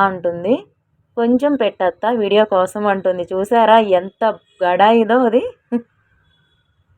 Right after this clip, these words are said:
"లేదమ్మా తిను, ఏం కాదు కొంచెమేగా" అంటే తింటుంది.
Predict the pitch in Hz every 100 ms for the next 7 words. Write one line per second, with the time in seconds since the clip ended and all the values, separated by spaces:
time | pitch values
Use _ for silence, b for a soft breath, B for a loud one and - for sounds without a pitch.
0 | _ _ _ - 196 190 208 214 202 208
1 | 196 190 240 214 190 196 196 190 190 180
2 | 180 196 190 185 175 180 240 262 208 190
3 | 175 165